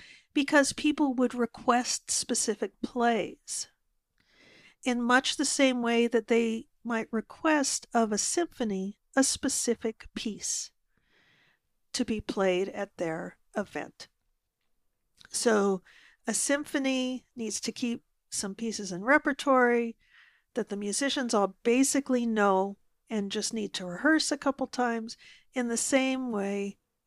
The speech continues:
early modern theater companies were expected to have several plays in repertory,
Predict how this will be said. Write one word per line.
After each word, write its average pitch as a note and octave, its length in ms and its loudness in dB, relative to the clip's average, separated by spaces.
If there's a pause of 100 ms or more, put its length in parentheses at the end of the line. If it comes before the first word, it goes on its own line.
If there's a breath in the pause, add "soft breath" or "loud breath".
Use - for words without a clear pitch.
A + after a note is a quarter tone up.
(180)
early A#3 280 4
modern A3 440 0
theater A#3+ 320 6
companies G#3 580 -6
were F#3+ 160 -2
expected - 680 -2
to G#3 100 -6
have E3+ 420 -2 (180)
several F#3+ 560 -2
plays E3+ 460 -4
in G3 200 -10
repertory, - 760 -8